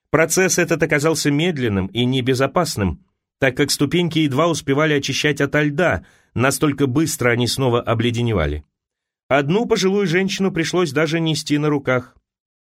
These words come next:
Детей передавали по цепочке в одеялах.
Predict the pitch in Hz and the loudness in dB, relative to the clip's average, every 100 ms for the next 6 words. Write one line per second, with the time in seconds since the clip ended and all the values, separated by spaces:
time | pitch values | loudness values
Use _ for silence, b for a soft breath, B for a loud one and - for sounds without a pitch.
0 | _ 107 117 151 139 156 156 151 139 131 | _ -4 -2 0 0 0 0 0 0 0
1 | 151 147 143 143 127 127 - 139 139 135 | 0 -2 -2 -2 -2 -2 -2 0 0 0
2 | 110 90 98 85 - | 0 0 0 -4 -10